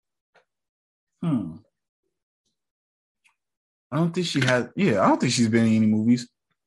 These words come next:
No, shout out to Meg Thee Stallion. I'm gonna be on my hot girl shit. Don't even get me started. Don't even get me started. Um, so yeah, that's cool. Be looking forward to that.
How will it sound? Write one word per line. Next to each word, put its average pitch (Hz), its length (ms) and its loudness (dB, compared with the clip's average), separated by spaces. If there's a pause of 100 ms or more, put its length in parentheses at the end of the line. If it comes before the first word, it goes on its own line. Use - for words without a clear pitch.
(480)
No, 131 160 2
shout 185 160 4
out 190 80 2
to 185 80 0
Meg 170 260 4
Thee 160 80 4
Stallion. 160 680 8 (480)
I'm - 100 -20 (1120)
gonna 135 140 2
be 143 120 6
on 139 120 6
my 135 160 8
hot 143 300 6
girl 135 240 6
shit. 143 420 2 (1200)
Don't 131 200 0
even 139 240 2
get 147 160 0
me 147 160 -2
started. 147 600 4 (460)
Don't 131 240 4
even 156 280 2
get 156 180 2
me 165 100 2
started. 156 600 4 (1700)
Um, 123 480 2
so 123 140 -2
yeah, 117 100 2
that's 170 180 2
cool. 110 360 -4 (680)
Be 156 100 6
looking 147 240 4
forward 127 260 2
to 120 80 2
that. 123 260 4